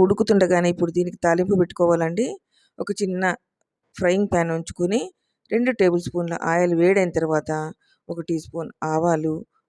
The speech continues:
ఒక టీ స్పూన్ జీలకర్ర. జీలకర్ర ఇదివరకే వేసాం కాబట్టి కాస్త తక్కువ వేసుకున్నా పర్వాలేదండి. ఇవి రెండు కాస్త చిటపటలాడుతుండగా కొన్ని ఉల్లిపాయలు వేసి వేయించాలి. ఇవి కాస్త మగ్గినాయి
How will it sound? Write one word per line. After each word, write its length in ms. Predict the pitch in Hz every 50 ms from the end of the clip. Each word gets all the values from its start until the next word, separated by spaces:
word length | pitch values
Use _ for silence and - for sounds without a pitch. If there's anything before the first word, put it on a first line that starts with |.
| - -
ఒక 80 | - 208 196
టీ 100 | 196 185 185 -
స్పూన్ 240 | - - 202 208 - - _ _ - 160
జీలకర్ర. 440 | 170 165 170 175 180 170 160 165 175 208 262 - - -
జీలకర్ర 340 | 180 185 190 180 220 226 220 214
ఇదివరకే 340 | 185 180 185 196 196 - 202 185
వేసాం 260 | 180 175 180 196 185 185 180
కాబట్టి 280 | 170 180 190 - - - -
కాస్త 160 | 240 262 - - - 208
తక్కువ 180 | 202 - 240 233
వేసుకున్నా 320 | 196 - - 196 196 196 - 180
పర్వాలేదండి. 640 | 175 180 180 190 180 170 165 165 165 165 156 160 165 - _ _ _ - - - _ -
ఇవి 140 | 196 196 202 220
రెండు 180 | 240 254 269 285 277 -
కాస్త 340 | 220 214 220 226 247 - - 208 -
చిటపటలాడుతుండగా 960 | 214 - 196 202 196 190 185 175 170 165 170 - 170 170 170 160 - 165 165 160 165 - _ _ _ _ _ _ -
కొన్ని 320 | 220 220 226 233 247 240 - - 185
ఉల్లిపాయలు 420 | 180 175 175 180 196 196 180 175 175
వేసి 260 | 175 165 170 - 214 226 247 233 190
వేయించాలి. 640 | 185 170 180 190 185 175 - 165 151 - 160 - - _ _ _ _ _ _ _ _
ఇవి 160 | - 208 214 220 - -
కాస్త 360 | 202 208 220 247 302 - - 240 214 185
మగ్గినాయి 480 | 180 185 208 214 214 214 202 185 175